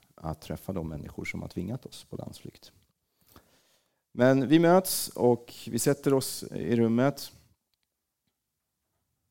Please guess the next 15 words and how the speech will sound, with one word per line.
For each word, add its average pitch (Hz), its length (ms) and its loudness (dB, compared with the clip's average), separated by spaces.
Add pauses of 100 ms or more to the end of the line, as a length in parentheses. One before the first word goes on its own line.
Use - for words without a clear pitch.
(160)
Det 87 100 -12
där 110 140 -2
var 101 100 -2
inte 92 160 -8
lätt. 107 200 -10
Så, - 220 -12
nu. 107 180 -6 (2000)
Ehm, 107 640 4 (460)
och, 113 540 2
ehm, 104 480 4 (2250)
så - 140 -4
inleder 110 400 4
Stefan 113 380 -4
Löfven 120 420 -2 (160)
samtalet. - 680 -10